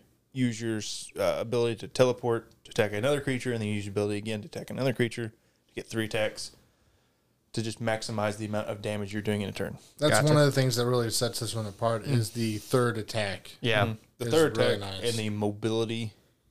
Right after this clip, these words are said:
Speaker 3: Yeah, the mobility's
Speaker 1: that
Speaker 3: great.
Speaker 1: is part of that ability.
Speaker 2: Well, you can move, like, your movement speed in teleports.
Speaker 1: Yes.
Speaker 3: Yeah.
Speaker 2: So you can move sixty feet technically.
Speaker 1: Mm-hmm.
Speaker 3: Yeah, it's,
Speaker 2: Fun.
Speaker 3: it's good. Really good.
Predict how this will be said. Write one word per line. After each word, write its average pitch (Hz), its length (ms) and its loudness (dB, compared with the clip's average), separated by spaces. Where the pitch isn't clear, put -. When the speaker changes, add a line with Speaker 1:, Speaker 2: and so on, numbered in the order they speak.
Speaker 3:
Yeah, 107 320 -2
the - 60 2
mobility's 110 500 2
Speaker 1:
that - 120 -12
Speaker 3:
great. 113 100 4
Speaker 1:
is 107 80 -2
part 131 340 6
of 104 80 0
that 107 160 2
ability. 104 320 -4
Speaker 2:
Well, 143 100 8
you 151 100 4
can 143 160 6
move, 151 300 4
like, 120 220 2
your 120 220 2
movement 127 460 2
speed 104 240 -6
in 92 160 -12
teleports. 113 720 -6
Speaker 1:
Yes. 131 240 2
Speaker 3:
Yeah. 98 260 4
Speaker 2:
So 113 100 -8
you 113 180 -4
can 123 160 2
move 123 380 2
sixty 120 440 -2
feet 113 340 -6
technically. 107 560 -4
Speaker 1:
Mm-hmm. 113 240 4
Speaker 3:
Yeah, 101 200 0
it's, 123 220 2
Speaker 2:
Fun. - 100 -8
Speaker 3:
it's 139 160 0
good. 101 240 -2
Really 113 200 -2
good. 101 180 -4